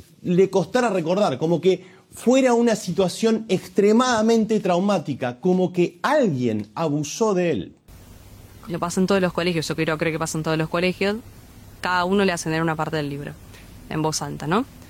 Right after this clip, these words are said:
Speaker 2: Y a mí justo me toca esa parte de la Come Tierra, la parte con connotaciones sexuales importantes.
Speaker 1: La parte que le tocó leer a Martín delante de sus compañeros es esta. Tiró de mí, sacó su p*** por encima del boxer y me la acercó a la boca.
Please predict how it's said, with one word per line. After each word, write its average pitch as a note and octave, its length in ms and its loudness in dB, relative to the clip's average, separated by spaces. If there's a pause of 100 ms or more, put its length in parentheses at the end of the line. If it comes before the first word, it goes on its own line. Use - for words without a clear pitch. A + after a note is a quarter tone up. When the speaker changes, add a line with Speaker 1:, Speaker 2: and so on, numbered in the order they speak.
(400)
Speaker 2:
Y G3 100 0
a F#3+ 40 2
mí G#3+ 100 2
justo G#3+ 300 0
me G#3+ 80 2
toca F3+ 160 -4
esa E3+ 160 -2
parte D#3+ 300 -2
de D#3 60 -2
la D3+ 100 -6
Come D#3 160 -2
Tierra, D3 280 -4
la C#3 120 -10
parte D3+ 520 -4
con D#3+ 200 -4
connotaciones E3 540 -4
sexuales F3 420 -2
importantes. D3 680 -6 (300)
Speaker 1:
La F#3+ 200 4
parte C#4+ 300 -2
que G#3+ 140 -2
le F#3 100 0
tocó D#3 300 0
leer F#3 180 0
a F3+ 80 0
Martín C3+ 400 -2
delante F3 360 -2
de D#3 40 -4
sus A#2+ 200 -10
compañeros D3+ 760 -4 (680)
es C3 220 0
esta. - 380 -10 (1400)
Tiró A3 220 6
de C4 100 6
mí, A#2+ 300 2 (160)
sacó F#3 340 0
su A3+ 220 2
p*** - 80 -2 (260)
por F#3+ 140 4
encima G3 420 4
del D#3 140 4
boxer F#3+ 420 2
y D#3 140 0
me D3 120 2
la C#3 200 4
acercó C3+ 480 0
a E3 40 0
la D3+ 100 2
boca. G2+ 360 -4